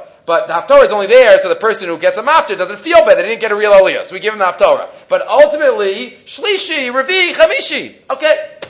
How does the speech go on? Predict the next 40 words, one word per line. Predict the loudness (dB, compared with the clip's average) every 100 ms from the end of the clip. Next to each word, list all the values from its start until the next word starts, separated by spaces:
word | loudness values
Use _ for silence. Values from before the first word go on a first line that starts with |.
| _ _
But | -8
that's | -2
not | 0
what | 0
people | -2 -8
think, | -4 -4 -4
and | -8
that's | -12 -10
not | -8
what | -6 -8
people | -12 -14 -6 -4
are | -4 -6
interested | -8 -16 -12 -6
in | -6 -6
emotionally. | -8 -8 -8 -12 -14 -16 _ _ _ _
So | -8
what | -4
happened? | -2 -2 -4 -12 -12
Echad | -12 -10 -10
Megabai | -8 -6 -6
Beis | -8 -14
HaKnesses, | -14 -12 -12 -8
Panel, | -4 -4 -6
Shimon. | -8 -8 -6 -8 -10 _ _ _ _
One | -6 -4
of |
the | -4
Gabam | -4 -2 -4 -2
goes | -4
over | -2 -4
to | -8
Shimon | -10 -10 -12 -18 _ _ _ _ -10
when | -6 -6
he | -6
finds | -2 -2 0
out, | -2 -2 -4
and | -10
he | -10
says, | -6 -4 -4 -6
"Listen, | -10 -12 -20